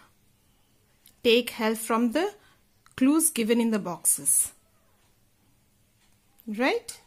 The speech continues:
So this, we are going to do it. The teacher is dash. Drawing, waiting, teaching,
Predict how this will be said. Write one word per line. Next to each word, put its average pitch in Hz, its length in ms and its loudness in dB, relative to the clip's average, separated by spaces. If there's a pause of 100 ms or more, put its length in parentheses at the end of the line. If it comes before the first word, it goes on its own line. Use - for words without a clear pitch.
(960)
So - 180 -6
this, 302 520 -2 (420)
we 190 240 -8
are 196 80 -6
going 196 220 -6
to 262 100 -4
do 196 180 -8
it. - 320 -14 (2000)
The 233 220 0
teacher 277 560 2
is 277 220 2
dash. - 680 -2 (1700)
Drawing, 262 500 2 (280)
waiting, 233 600 -2 (520)
teaching, 302 560 -4